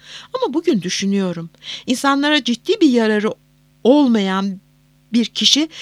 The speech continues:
sırf pompalamayla bu kadar meşhur hale gelebilir mi? Sonuçta yasal olmayan bir uğraşısı vardı. Hiçbir şekilde medyada adı duyulamazdı. İnsanlar onun hakkındaki bilgiyi kulaktan kulağa duyarak öğreniyordu.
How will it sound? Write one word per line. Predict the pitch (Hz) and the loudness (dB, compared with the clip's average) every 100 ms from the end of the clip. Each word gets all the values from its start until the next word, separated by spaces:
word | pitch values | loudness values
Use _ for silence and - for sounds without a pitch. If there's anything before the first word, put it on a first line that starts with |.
| - - | -14 -4
sırf | - 381 - | -2 -2 0
pompalamayla | 247 226 226 220 220 247 233 | 0 0 -2 -2 2 2 2
bu | 214 | 0
kadar | 277 247 214 | 2 2 2
meşhur | 202 214 - 226 | 2 0 -2 -4
hale | 202 196 | -4 -4
gelebilir | 190 185 190 240 415 | -4 -4 -4 -4 -6
mi? | 240 - _ _ _ | -6 -12 _ _ _
Sonuçta | - 285 247 262 | -4 -2 -2 0
yasal | 240 240 240 | 0 0 4
olmayan | 269 254 214 226 247 | 4 4 2 2 2
bir | 226 | 0
uğraşısı | 233 226 214 - - 196 | 0 0 0 -4 -8 -6
vardı. | 165 170 - - _ - - - - | -4 -6 -10 -20 _ -18 -14 -14 -8
Hiçbir | 320 - 494 | -6 -4 -2
şekilde | - 339 339 | 0 0 0
medyada | 311 277 233 254 220 | 0 0 2 0 0
adı | 208 240 | -2 -2
duyulamazdı. | 208 220 208 202 180 165 165 - 311 415 | 0 0 0 0 -2 -4 -6 -8 -8 -4
İnsanlar | 233 226 233 233 240 | -4 -2 0 2 2
onun | 226 | 2
hakkındaki | 220 214 - 220 226 233 202 | 0 -2 -2 -4 -2 -4 -4
bilgiyi | 196 190 254 415 - - - | -4 -2 -2 -4 -8 -18 -4
kulaktan | 277 262 262 302 294 | 0 0 0 -2 -2
kulağa | 269 220 208 202 190 | -4 -4 -4 -2 0
duyarak | 214 190 180 - | 0 0 -4 -6
öğreniyordu. | 175 160 165 175 170 175 214 | -6 -6 -8 -10 -10 -12 -20